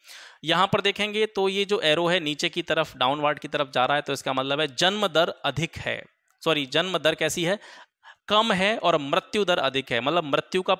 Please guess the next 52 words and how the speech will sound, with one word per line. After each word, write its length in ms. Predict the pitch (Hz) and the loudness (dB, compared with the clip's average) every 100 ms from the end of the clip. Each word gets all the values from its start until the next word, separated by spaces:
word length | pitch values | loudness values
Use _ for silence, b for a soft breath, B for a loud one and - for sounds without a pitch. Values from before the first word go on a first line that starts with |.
| - | 0
पलड़ा 320 | 160 151 165 165 | 2 4 4 2
देखेंगे 360 | 160 160 175 | -2 -4 -2
आप, 120 | 165 | -2
भारी 320 | 131 117 120 139 | -2 -2 -2 -2
है, 100 | 127 | -4
नीचे 240 | 135 139 | -4 -6
की 100 | 131 | -4
तरफ 180 | 127 120 | -4 -4
झुका 200 | 117 117 | -4 -2
हुआ 220 | 110 110 | 0 -2
है। 60 | 107 B B - | -4 B B -6
तो 100 | 147 | -6
जन्म 380 | 135 160 196 220 | 0 0 2 2
लोगों 300 | 196 180 196 | 2 2 2
का 120 | 202 - | 0 0
कम 160 | 190 | -2
हो 160 | 165 185 | -2 0
रहा 160 | 190 | 2
है, 180 | 165 185 | 2 -2
मृत्यु 420 | 151 135 - 196 175 | -2 -4 -2 -4 -4
लोगों 240 | 165 175 | -2 -4
की 160 | 180 151 | -4 0
ज़्यादा 260 | 127 147 | 0 2
हो 160 | 147 147 | 0 0
रही 240 | 143 143 | -4 -6
है। 180 | 135 160 _ - | -10 -12 _ -2
कम 160 | 165 185 | 0 0
संख्या 360 | 165 156 165 | -4 -4 -4
में 120 | 180 165 | -4 -2
जन्म 260 | 147 160 | -2 -2
ले 140 | 160 165 | -2 -2
रहे 140 | 165 | -2
हैं, 120 | 165 | -4
ज़्यादा 200 | 143 143 | -4 -4
संख्या 300 | 139 147 139 | -4 -8 -8
में 100 | 156 | -6
मर 160 | 143 139 | -4 -4
रहे 120 | 151 | -6
हैं, 60 | B B B | B B B
क्या 100 | 170 | 2
होगा? 300 | 170 175 190 233 | 4 4 2 -4
जनसंख्या 500 | 127 123 131 123 127 | -6 -6 -6 -4 -6
में 120 | 196 - _ _ - | -8 -18 _ _ -2
कमी 200 | 151 135 | 0 0
हो 160 | 110 | -4
जाएगी, 320 | 101 - - - | -6 -8 -12 -10
ठीक 220 | 160 - | -10 -10
है। 80 | - _ _ _ _ _ _ _ _ _ _ _ _ _ _ - | -12 _ _ _ _ _ _ _ _ _ _ _ _ _ _ -2
अब 120 | 170 | 0
यहाँ 200 | 185 202 | 2 2
पे 80 | 208 | 2
देखेंगे 500 | 185 190 202 185 | 2 2 0 0